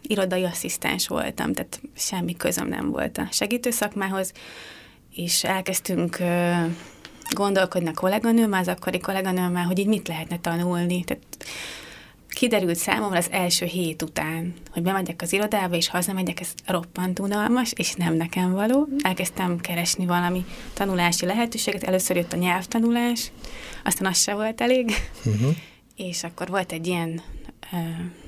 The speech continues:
Speaker 1: szak a több főiskolán, hogy szociálpedagógia,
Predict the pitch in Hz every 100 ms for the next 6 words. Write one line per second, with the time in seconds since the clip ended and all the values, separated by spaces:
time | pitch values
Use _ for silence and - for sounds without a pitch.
0 | - - - - - 165 - - - -
1 | - 175 170 - 185 180 175 208 208 -
2 | 170 165 - 175 - 165 165 170 170 180
3 | 180 175 190 220